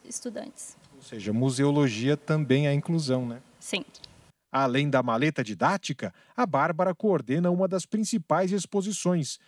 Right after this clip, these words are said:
Speaker 2: que conta os cinquenta anos de história do museu.
Speaker 1: Nós tentamos trazer essa, essa diversidade que o, o museu colabora desde a década de setenta. O museu surge,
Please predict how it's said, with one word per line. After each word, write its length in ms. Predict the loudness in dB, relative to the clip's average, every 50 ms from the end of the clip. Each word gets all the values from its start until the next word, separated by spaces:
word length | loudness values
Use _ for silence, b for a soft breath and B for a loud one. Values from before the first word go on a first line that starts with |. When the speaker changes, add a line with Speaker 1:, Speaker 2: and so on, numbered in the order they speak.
| b b b
Speaker 2:
que 140 | b -2 -2
conta 360 | 0 0 0 0 2 2 0
os 160 | -2 -2 -2 -2
cinquenta 640 | -2 -2 -2 0 0 2 2 2 2 2 2 2
anos 380 | 2 4 2 2 2 0 -2 -2
de 100 | -2 -2
história 420 | -4 0 2 2 4 4 2 0
do 120 | 0 0
museu. 460 | 0 0 0 0 0 0 0 0 -2 -8 _ _ -4
Speaker 1:
Nós 180 | -2 0 0 0
tentamos 480 | 0 0 -2 0 -2 -4 -4 -4 -6
trazer 600 | -8 -6 -4 -4 -4 -4 -4 -2 -2 -2 -2 -2
essa, 180 | -4 -4 -4 -4
essa 400 | -4 -4 -4 -4 -4 -4 -4 -4
diversidade 960 | -4 -4 -4 -2 -2 -2 -2 -4 -2 -2 -2 0 0 -2 -4 -6 -8 -10 -12 -14 -18 -20 _ _ _ _ -14 -8
que 140 | -6 -4
o, 180 | -4 -4 -6 -8
o 100 | -8 -6 -6
museu 560 | -4 -4 -6 -6 -6 -6 -4 -4 -4 -6 -8 -8
colabora 540 | -8 -4 -2 -2 0 0 0 0 0 0 -2
desde 300 | -4 -4 -4 -4 -4 -6
a 80 | -4
década 440 | -2 -2 -2 -2 -4 -6 -8 -10 -8
de 80 | -8 -8
setenta. 580 | -8 -8 -8 -8 -10 -12 -12 -12 -14 -14 -14
O 60 | -14
museu 400 | -12 -12 -12 -12 -10 -10 -8 -6
surge, 600 | -6 -6 -6 -4 -4 -4 -4 -6 -6 -6 -8 -8